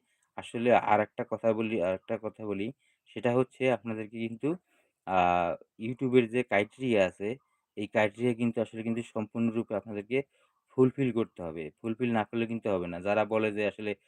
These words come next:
ওয়াচ টাইম লাগে না, ফলোয়ার লাগে না, এটা কিন্তু আসলে কিন্তু সম্পূর্ণরূপে মিথ্যা কথা। আপনাদেরকে ওয়াচ টাইম পূরণ করতে হবে এবং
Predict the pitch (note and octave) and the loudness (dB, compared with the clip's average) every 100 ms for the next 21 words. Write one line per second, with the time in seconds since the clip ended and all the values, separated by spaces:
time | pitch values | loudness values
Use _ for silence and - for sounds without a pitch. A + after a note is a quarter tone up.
0 | _ _ - G2 G2+ - G#2 G#2 G2+ G2+ | _ _ -6 0 0 0 -4 0 2 2
1 | G2+ F#2+ F2+ _ _ _ - G#2 G#2 G#2+ | 0 -2 -6 _ _ _ -2 2 4 6
2 | G#2 G2+ G2+ G2 F2+ _ _ _ - G#2 | 6 4 2 -2 -6 _ _ _ -4 0
3 | A2 A#2+ G#2+ A2+ - A2 A2 A2 - A#2+ | 0 -2 -2 -2 -2 -8 -6 -8 -8 -6
4 | A#2 B2+ A#2+ A2+ G#2+ B2+ A#2+ G2+ - F#2+ | -4 -2 0 0 -2 -2 -2 -2 -6 -6
5 | F#2+ F2 F2+ A2+ G#2+ A2+ A#2 G#2 G#2 - | -4 -4 -4 -4 -6 -2 0 2 2 0
6 | A2+ A2 A#2 A#2 A2+ - - A#2+ C3 D3+ | -2 -2 -2 -4 -4 -6 -2 0 2 0
7 | - _ _ _ - G2+ G#2+ | -4 _ _ _ -6 -4 -4